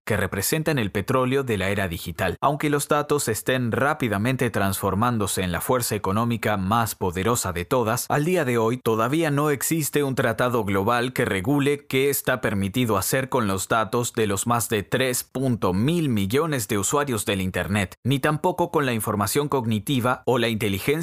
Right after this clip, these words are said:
artificial general. A excepción de las armas nucleares, rara vez se han puesto tantas cosas en riesgo a semejante velocidad y con tan poca reflexión.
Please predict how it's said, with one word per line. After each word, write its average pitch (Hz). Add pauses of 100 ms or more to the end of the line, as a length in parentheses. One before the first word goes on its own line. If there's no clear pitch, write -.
(160)
artificial 127
general. 95 (180)
A 113
excepción 117
de 127
las 110
armas 123
nucleares, 110
rara 127
vez 117
se 127
han 117
puesto 113
tantas 143
cosas 131
en 101
riesgo 123
a 123
semejante 131
velocidad 104
y 135
con 147
tan 156
poca -
reflexión. 95